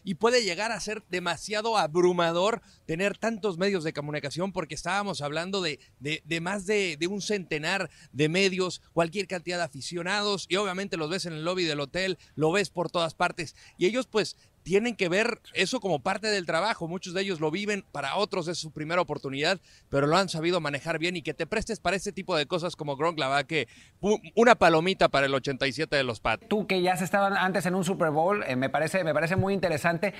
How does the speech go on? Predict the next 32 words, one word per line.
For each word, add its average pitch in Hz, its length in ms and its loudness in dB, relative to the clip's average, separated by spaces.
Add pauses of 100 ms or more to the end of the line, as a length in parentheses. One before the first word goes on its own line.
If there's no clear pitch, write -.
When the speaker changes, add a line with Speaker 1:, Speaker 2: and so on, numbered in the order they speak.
(340)
Speaker 2:
En 170 160 2
cuanto 180 240 2
a 170 40 2
los 170 120 0
Patriots, 143 380 0
ya 185 80 2
que 185 60 0
estábamos 220 280 2
hablando 190 260 2
de 190 40 2
los 170 100 -2
Patriots, 175 480 -2
¿has 220 160 2
notado 247 380 2
diferencias 180 920 0 (180)
en 165 220 0
la 156 80 2
mentalidad 160 680 2
y 226 60 2
el 208 100 2
ambiente 180 360 0
que 165 100 -2
tenían 170 300 0
los 185 140 -2
Patriots 196 360 0
el 165 100 2
año 185 180 2
pasado 175 260 2
a 175 60 0
comparación 156 400 0
con 147 160 0
este? 165 340 -6